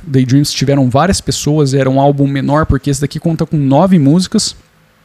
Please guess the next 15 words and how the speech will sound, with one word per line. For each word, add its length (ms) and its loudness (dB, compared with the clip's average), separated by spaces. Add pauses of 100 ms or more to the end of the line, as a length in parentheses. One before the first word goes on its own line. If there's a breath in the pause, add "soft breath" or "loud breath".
(340)
uma 160 4
a 40 2
mais 300 0
do 60 -8
que 80 -2
o 40 4
original, 440 2
porque 240 -4
tem 100 2
uma 120 2
versão 280 0
acústica. 500 0 (680 loud breath)
Ah, 840 0 (560)
apesar 480 2
de, 200 0